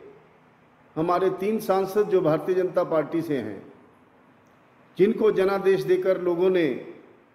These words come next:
हिंदुस्तान की उस सबसे बड़ी पंचायत में भेजा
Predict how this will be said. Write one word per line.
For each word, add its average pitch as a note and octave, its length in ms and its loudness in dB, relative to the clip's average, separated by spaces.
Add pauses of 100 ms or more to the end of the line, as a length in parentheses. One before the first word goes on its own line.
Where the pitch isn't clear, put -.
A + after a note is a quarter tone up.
(1040)
हिंदुस्तान F#3+ 560 2
की F#3+ 160 -6
उस - 180 -4
सबसे G#3 300 0
बड़ी F#3+ 160 0
पंचायत E3+ 580 0
में E3 140 -2
भेजा C#3 640 0